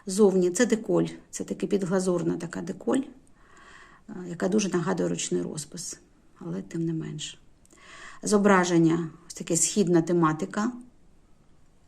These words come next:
китайський, якийсь персонаж з китайської історії. Блюдечко, е, теж з такими лініями. Ніби рельєф, але разом з тим якісь геометричні,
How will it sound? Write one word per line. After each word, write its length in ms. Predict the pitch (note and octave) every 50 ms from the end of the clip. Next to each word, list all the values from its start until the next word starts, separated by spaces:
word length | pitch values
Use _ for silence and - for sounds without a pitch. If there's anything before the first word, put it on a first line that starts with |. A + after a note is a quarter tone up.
| _ -
китайський, 760 | - F3+ - F#3+ E3+ F3 E3 - - - - - D#3+ - - _ _ - - _ - - - - - - - - - - - - - - - - -
якийсь 320 | F#3+ - - - E3+ D#3+ -
персонаж 680 | - F#3+ F#3 - - - F3 E3+ E3 E3 D#3+ D3+ -
з 60 | -
китайської 600 | - - - - E3+ D#3+ D#3 D3+ - - E3 E3
історії. 640 | D#3+ D3 - - - D3+ D#3 D#3 F#3 F#3+ A#3 C4+ C4+ - - - - - - _ -
Блюдечко, 800 | G3+ F3 G3+ G3+ F3 E3 F3+ G3+ - - - - C4+ D4 D#4+ D4+ - - - - - - - - _ _ - - - - - - - - - - - - - - - _ -
е, 180 | - G#3 G3 G3+
теж 460 | G3+ - G#3 G3+ G3 - - - - - -
з 80 | -
такими 520 | - - E3 - - F#3 F#3 F#3 F#3 E3+ - - -
лініями. 640 | F#3+ F#3+ F#3+ F#3 F3+ F3+ F#3 F#3 F3+ F#3 F#3+ F#3 F3 - - - - - - - _ _ _ _ _ _ _ _ _ _ _ _ _ -
Ніби 260 | G#3 G3+ A3+ G#3+ A3
рельєф, 460 | G#3+ A3 A3+ A3+ A3+ B3+ D4 C#4+ D4 G3+
але 480 | F3+ F3+ F#3+ F#3+ F#3 F#3 E3+ E3 F#3
разом 240 | F#3 F#3 F#3 F#3+ F#3+
з 40 | F#3
тим 180 | - A3 G3+
якісь 400 | F#3 F3 F3+ F3+ E3 E3+ - -
геометричні, 920 | - E3 D#3+ F#3+ F3+ F3 F3 F3 F3 - F3+ D#3+ D3 - - E3+ E3 D#3+